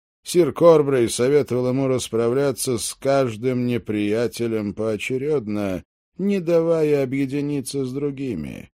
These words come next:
Однако Эйгон, не желая дробить свои силы, по-прежнему шёл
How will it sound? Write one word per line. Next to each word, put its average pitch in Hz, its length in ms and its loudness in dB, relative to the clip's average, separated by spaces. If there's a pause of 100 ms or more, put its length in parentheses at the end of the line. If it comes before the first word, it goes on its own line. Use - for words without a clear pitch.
(200)
Однако 98 480 -2
Эйгон, 95 720 0
не 107 140 0
желая 113 640 2
дробить 95 520 -2
свои 95 360 -4
силы, 143 420 0
по-прежнему 147 1200 -2
шёл 131 640 0